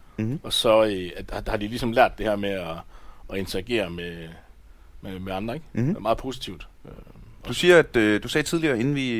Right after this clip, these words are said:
Speaker 1: øh, tændte for mikrofonerne, at du selv har en tendens til at være lidt, øh, en smule introvert, i hvert fald når du møder folk, øh, første gang.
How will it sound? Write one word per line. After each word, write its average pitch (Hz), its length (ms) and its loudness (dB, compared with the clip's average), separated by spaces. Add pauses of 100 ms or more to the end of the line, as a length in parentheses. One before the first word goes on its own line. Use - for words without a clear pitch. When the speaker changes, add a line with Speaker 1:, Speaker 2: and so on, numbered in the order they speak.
Speaker 1:
øh, 87 160 0
tændte 127 200 -2
for 135 60 -10
mikrofonerne, 123 460 -4
at 101 80 -2
du 110 60 -8
selv - 240 0
har 131 80 4
en 113 80 2
tendens 120 220 0
til 139 100 0
at 123 40 0
være 127 120 8
lidt, 143 160 0 (160)
øh, 117 240 0
en 104 80 0
smule 165 240 0
introvert, 165 380 2
i 123 40 -10
hvert 139 140 0
fald 143 80 -6
når 123 80 2
du 110 60 -2
møder 107 160 2
folk, - 340 -2
øh, 95 260 -10
første - 240 -6
gang. 139 120 -4